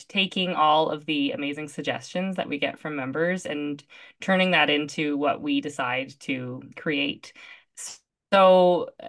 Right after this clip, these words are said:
really, it looks like exploring the evidence of these nutrition topics and turning them into usable content that can be practical, that can help dietitians learn how to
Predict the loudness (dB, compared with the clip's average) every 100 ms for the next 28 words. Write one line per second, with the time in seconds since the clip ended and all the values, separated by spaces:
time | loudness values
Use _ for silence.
0 | -16 -12 -8 0 6 8 8 6 4 0
1 | -2 -2 2 4 2 -4 -12 -10 -10 -8
2 | 0 2 2 0 -2 -2 0 0 -2 -10
3 | -18 -20 -10 -2 -2 -2 -10 _ _ -8
4 | -4 -2 -4 -6 -4 -2 2 2 4 4
5 | 4 0 0 -10 -20 _ -20 -14 -6 -2
6 | 0 2 2 0 -2 -6 -4 -2 0 -2
7 | -4 -10 _ _ -8 -4 -4 -4 -2 -2
8 | -2 -6 -14 -12 -6 -4 -4 -8 -8 -6
9 | -2 -2 -2 -8 -6 -4 -4 -6 -6 0
10 | 0 -2 -8 -4 -6 -6 -8 -8 -6 -2
11 | -4 -4 -8 -8 -6 -4 -4 -6 -6 -4
12 | -6 -4 -4 -2 -4